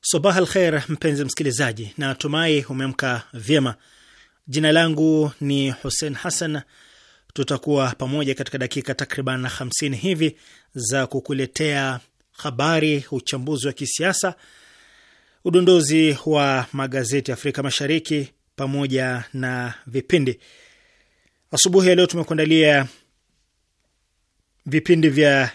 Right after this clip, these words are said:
Jifunze au Tujifunze Uislamu, Afrika Wiki Hii, bila kusahau makala fupi ya kila siku ya Leo Katika Historia, na tutafunga matangazo haya kwa mukhtasari wa habari za dunia. Leo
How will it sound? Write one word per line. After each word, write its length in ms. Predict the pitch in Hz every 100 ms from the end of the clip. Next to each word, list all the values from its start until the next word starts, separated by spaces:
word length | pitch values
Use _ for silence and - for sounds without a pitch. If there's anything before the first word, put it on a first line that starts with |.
| 147
Jifunze 800 | 143 - - 165 120 139 139 143 -
au 140 | 147
Tujifunze 680 | 143 139 127 147 123 127 117 135
Uislamu, 680 | 131 - 143 151 165 160 - _ - -
Afrika 360 | 131 156 -
Wiki 220 | 135 120 131
Hii, 140 | 165
bila 180 | 160 147
kusahau 640 | 135 - 127 139 139 123 _ - - - _ _
makala 420 | 135 131 123 131 123
fupi 340 | - 151 143
ya 60 | 135
kila 320 | - 214 165
siku 300 | - 170 151
ya 60 | 143
Leo 120 | 143
Katika 240 | 135 -
Historia, 580 | 131 - 143 170 170 165
na 200 | 131 127
tutafunga 500 | - 123 123 - 135
matangazo 360 | 127 123 123 120
haya 280 | 127 135 131
kwa 200 | 127 123
mukhtasari 600 | 120 - 131 131 120 110 _ _ _ _ -
wa 100 | 127
habari 680 | 135 120 135 131 123 117 - _
za 440 | 120 113 123 117 -
dunia. 360 | 139 143 117 - _ - _ _ _ _ -
Leo 560 | 156 190 190 180 175